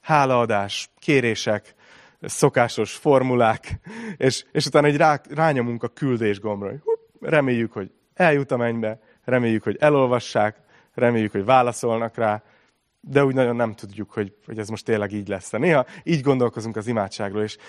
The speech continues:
ahogy így készültem erre, ezen gondolkoztam, hogy tudjátok, a legjobb ima al-, alkalmaim, amikor így imádkozok, az az, amikor úgy képzelem el, hogy bemegyek konkrétan egy,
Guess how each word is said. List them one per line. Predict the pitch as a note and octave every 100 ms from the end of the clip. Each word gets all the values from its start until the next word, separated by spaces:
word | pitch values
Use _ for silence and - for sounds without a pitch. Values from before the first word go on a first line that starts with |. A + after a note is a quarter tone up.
| -
ahogy | - C3 B2+
így | B2+ -
készültem | - F3+ - A#2+ A#2+
erre, | B2+ A#2+
ezen | C3+ A#2
gondolkoztam, | A#2 A#2 G#2 G#2+ - A2+
hogy | A2 - - -
tudjátok, | D3 C#3+ C3+ C3+
a |
legjobb | C#3 E3+ C3 A2
ima | C#3 B2+ A2
al-, | - A#2+ A2+ - _ _
alkalmaim, | C3+ B2+ - A2 G#2 G#2+
amikor | G#2+ G#2+
így | A2+ A#2+
imádkozok, | B2+ G#2+ - G2+ G2+ - _ - _
az | - B2
az, | C#3 D3 A#2
amikor | A#2+ A#2 A#2+
úgy | D3 B2+
képzelem | B2 A2 B2+ A2
el, | A#2 A2 G2+ - _ _ _ _ _ _
hogy | - G#2+
bemegyek | E3+ C#3 A#2 A#2
konkrétan | - C3 A#2 A2+ A#2 A2+
egy, | G#2+